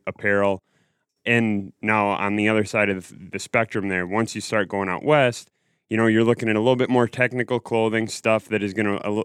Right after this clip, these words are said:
work for you a little bit more than just stay, you know, say, throwing on all your favorite sweatshirts and sitting in a tree stand to beat the cold on a November day.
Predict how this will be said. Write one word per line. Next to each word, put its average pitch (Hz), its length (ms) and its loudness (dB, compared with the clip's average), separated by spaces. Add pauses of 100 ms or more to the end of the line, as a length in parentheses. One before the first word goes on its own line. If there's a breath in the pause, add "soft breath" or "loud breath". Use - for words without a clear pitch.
work 110 320 0
for 120 420 2
you 107 240 2
a 104 40 0
little 107 200 2
bit 98 180 -4
more 104 440 0
than 98 360 -4
just 101 220 -4
stay, 107 340 -2
you 95 160 -8
know, 92 120 -4
say, 92 220 -4
throwing 104 340 -2
on 92 140 -2
all 95 140 -2
your 95 100 0
favorite 95 380 -2
sweatshirts 101 520 -2
and 95 120 -6
sitting 92 220 -4
in 92 100 -2
a 87 40 -6
tree 101 200 -2
stand 87 320 -4
to 80 60 -8
beat 90 180 -4
the 95 80 -10
cold 90 280 -4
on 82 140 -4
a 80 80 -6
November 85 460 -6
day. 85 280 -2